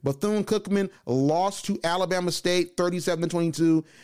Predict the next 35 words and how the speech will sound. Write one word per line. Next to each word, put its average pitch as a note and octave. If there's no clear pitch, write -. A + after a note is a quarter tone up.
Southeast A3+
Missouri F#3
State F#3
beat F3+
Tennessee F3+
State, E3+
forty-two E3+
to D3+
zero. C#3+
Uh, C#3
Jackson F3+
State F3
beat F#3
Texas F3
Southern, F3+
forty-one F3+
to D#3
fourteen. E3+
And B2
Travis F3+
Hunter F#3+
played C#3+
both D3+
sides D3+
of C3+
the C3+
ball. C3+
Uh, D#3+
fam A3
U G#3+
beat G#3
Southern, F3
thirty G#3
to D#3
sixteen. F#2